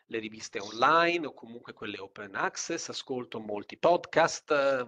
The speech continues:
vado su quanto mi segnalano le newsletter, eh, spesso parto da, da Twitter,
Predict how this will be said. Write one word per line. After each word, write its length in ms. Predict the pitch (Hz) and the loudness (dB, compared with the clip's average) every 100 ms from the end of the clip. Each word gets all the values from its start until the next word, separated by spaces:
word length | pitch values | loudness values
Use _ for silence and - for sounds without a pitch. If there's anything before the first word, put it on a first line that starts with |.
| 113 | -2
vado 640 | 110 120 127 127 123 120 - - - | 4 6 6 2 0 0 -6 -18 -12
su 160 | - | -8
quanto 280 | 123 135 127 | 0 0 0
mi 100 | 123 | -6
segnalano 640 | 117 117 110 107 104 101 95 | -6 -6 -4 -2 -2 -4 -10
le 140 | 101 | -10
newsletter, 840 | 120 165 - 151 151 147 - 135 135 - - _ - | -4 -4 0 4 4 4 0 0 -2 -10 -20 _ -6
eh, 360 | 123 117 110 110 | -2 -2 -2 -8
spesso 460 | - 147 139 131 | -2 -2 -2 -2
parto 340 | 120 123 - 117 | 2 2 2 -4
da, 320 | 104 101 101 | -2 -2 -2
da 120 | 107 | -8
Twitter, 600 | - 143 147 - 147 147 | -10 -6 -6 -4 -4 -4